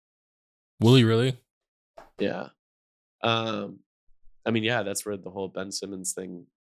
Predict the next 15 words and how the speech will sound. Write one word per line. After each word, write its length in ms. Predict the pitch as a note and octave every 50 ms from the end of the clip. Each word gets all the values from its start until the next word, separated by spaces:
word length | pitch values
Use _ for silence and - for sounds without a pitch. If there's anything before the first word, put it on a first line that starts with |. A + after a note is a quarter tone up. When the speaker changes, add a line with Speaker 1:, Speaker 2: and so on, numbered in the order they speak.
| _ _ _ -
Speaker 2:
drama 320 | G#2+ F#2 F#2 F#2+ F#2+ F#2
started, 440 | - - - G2+ G2 G2 - - -
right? 300 | - F#2+ F#2 G2+ G2+ A2 - _ _ _ _ _ _ _ _ _ _ _ -
'Cause 100 | F#2+ -
he 140 | A2 G#2
was 160 | G2 G2 F2+ F2+
like, 180 | E2+ - -
"Ben 220 | - - - D#3 C#3+
Simmons 400 | - E3+ D#3+ E3 D3+ D3 C#3 C#3
wouldn't 380 | D#3 D#3 D3 D3 C3+ - _
dunk 200 | - D3 D3+ D3
on 140 | D3 D3 C#3+
Trae 260 | - - E3 D#3 D3+
Young." 380 | D#3 E3 D#3 B2 G#2+ G#2+ G#2 G#2+ _ _ _ _ _ _ _ - - - _ _ _ _ - - - - - -
Speaker 1:
Dang. 640 | - G2+ A2+ C3 C#3 A#2+ G#2 F#2+ F2+ F2+ G2+ G2 -